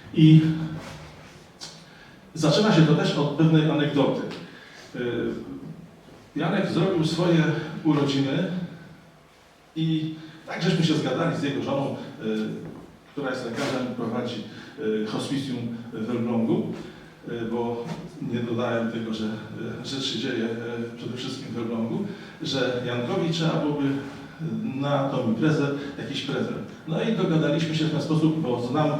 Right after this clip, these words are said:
jednego z panów, który jest z Częstochowy i zajmuje się grafiką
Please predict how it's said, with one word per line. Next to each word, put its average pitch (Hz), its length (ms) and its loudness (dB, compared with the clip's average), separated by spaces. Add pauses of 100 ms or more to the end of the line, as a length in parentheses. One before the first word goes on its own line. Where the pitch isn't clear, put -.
(320)
jednego 139 460 2
z - 300 -6 (100)
panów, 147 280 0 (300)
który 127 220 0 (400)
jest 123 260 -4
z - 40 -6
Częstochowy 151 640 2
i - 40 0
zajmuje 139 320 4
się 139 140 2
grafiką 165 560 2